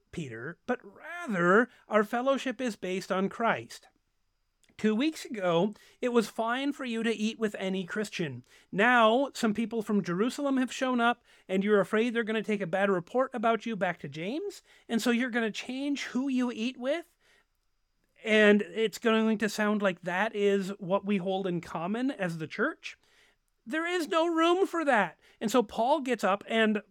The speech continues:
blasts Peter in front of everybody and says, "No, our fellowship is based on who Christ is and on the commonality that is our Lord Jesus. If you're going to stop eating with some Christians because you're afraid what they're going to say to James,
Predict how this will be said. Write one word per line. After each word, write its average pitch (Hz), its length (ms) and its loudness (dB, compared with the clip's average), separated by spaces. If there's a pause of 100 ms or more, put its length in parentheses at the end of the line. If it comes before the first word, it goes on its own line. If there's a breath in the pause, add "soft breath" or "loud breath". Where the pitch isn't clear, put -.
(200)
blasts 254 680 -8
Peter 139 420 -6
in 247 200 0
front 320 340 -2
of 339 140 -4
everybody 196 680 -2
and 226 160 -2
says, 240 360 -4 (240 soft breath)
"No, 226 500 4 (260 soft breath)
our 285 280 6
fellowship 262 520 0
is 233 140 2
based 208 400 -14
on 190 200 4
who 269 400 0
Christ 226 600 -4
is 180 600 -2 (260 soft breath)
and 214 260 2
on 208 200 6
the 196 80 2
commonality 214 920 -2
that 190 240 0
is 208 380 -4
our 190 280 0
Lord 170 360 -4
Jesus. 127 640 -12 (1000 soft breath)
If 214 220 0
you're 262 220 2
going 262 280 2
to 226 120 0
stop 226 400 -2
eating 214 380 0
with 196 180 2
some 196 280 0
Christians 233 540 -4
because 208 380 -8
you're 185 180 -2
afraid 202 480 -6
what 233 140 -8
they're 220 120 -4
going 208 260 -4
to 208 100 -6
say 202 200 -6
to 175 120 -6
James, 196 560 -6